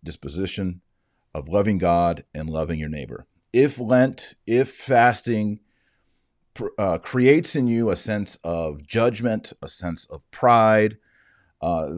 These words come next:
you're doing it wrong and it's bad. So it has to always be a sign of penance for your own sins. I'm doing this because I am a miserable sinner.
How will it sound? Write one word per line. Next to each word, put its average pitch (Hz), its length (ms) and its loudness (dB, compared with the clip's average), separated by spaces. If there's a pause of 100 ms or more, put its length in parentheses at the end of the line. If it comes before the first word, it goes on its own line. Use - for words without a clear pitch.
(100)
you're 107 180 2
doing 131 200 6
it 120 60 4
wrong 104 260 6
and 101 40 0
it's 95 100 -6
bad. 73 280 0 (1080)
So 104 540 2
it 104 120 -2
has 135 380 -2
to - 160 -8
always 131 540 4
be 98 540 -2 (380)
a - 60 -12
sign 98 280 -4
of - 140 -10
penance 127 380 -2
for 95 140 -6
your 87 240 -2
own 120 300 0
sins. 87 480 -6
I'm 104 260 -2
doing 139 340 -2
this 95 180 -6
because - 520 -12
I 101 140 -2
am 107 200 -4
a 107 60 -6
miserable 101 420 -10
sinner. 73 380 -8